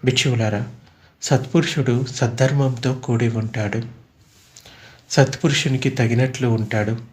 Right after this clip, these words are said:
సత్పురుషునికి తగినట్లు చింతిస్తాడు, సత్పురుషుడికి తగినట్లు చర్చిస్తాడు, సత్పురుషునికి తగినట్లు మాట్లాడతాడు, సత్పురుషునికి తగినట్లు పనిచేస్తాడు,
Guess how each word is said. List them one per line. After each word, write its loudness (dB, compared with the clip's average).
సత్పురుషునికి 0
తగినట్లు 0
చింతిస్తాడు, -2
సత్పురుషుడికి 2
తగినట్లు 2
చర్చిస్తాడు, -2
సత్పురుషునికి 0
తగినట్లు 2
మాట్లాడతాడు, 0
సత్పురుషునికి 0
తగినట్లు 4
పనిచేస్తాడు, -2